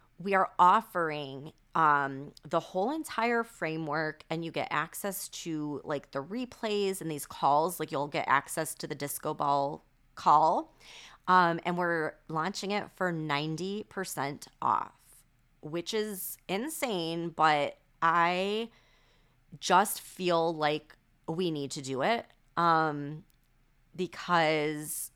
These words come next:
I wanna make it, like, affordable so that no matter where you are, no matter what time zone you're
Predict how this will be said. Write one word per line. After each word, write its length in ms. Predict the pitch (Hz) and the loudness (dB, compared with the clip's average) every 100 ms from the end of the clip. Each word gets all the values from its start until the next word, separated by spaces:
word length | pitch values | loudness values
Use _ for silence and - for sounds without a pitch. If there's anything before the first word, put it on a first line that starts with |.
| - | -2
I 80 | 165 | 0
wanna 260 | 156 175 | 2 0
make 280 | 175 156 - | -2 -4 -2
it, 220 | 156 - | -4 -2
like, 320 | 147 151 - _ _ _ _ - | -4 -6 -8 _ _ _ _ -6
affordable 800 | 175 165 160 156 151 151 143 - - - | -4 0 0 0 0 0 0 -4 -12 -10
so 120 | - | -6
that 240 | 147 - | -4 -4
no 140 | - 170 | -6 -2
matter 300 | 175 220 208 | 0 2 0
where 180 | 180 180 | -2 -4
you 220 | 180 156 | -2 2
are, 340 | 139 135 135 | 2 2 -2
no 140 | - 151 | -4 -6
matter 300 | 160 156 160 | -4 -4 -2
what 200 | 151 - | -2 -4
time 380 | - 247 254 226 | 0 2 2 0
zone 320 | 202 190 190 | 0 0 0
you're 160 | 180 | -4